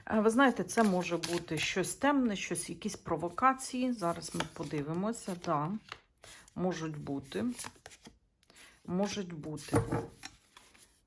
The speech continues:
Ви знаєте, це,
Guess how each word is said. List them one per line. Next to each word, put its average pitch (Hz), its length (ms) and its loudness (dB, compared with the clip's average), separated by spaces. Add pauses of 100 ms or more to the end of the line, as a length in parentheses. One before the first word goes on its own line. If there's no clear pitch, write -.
(3000)
Ви 185 100 -2
знаєте, 294 360 8
це, 254 340 6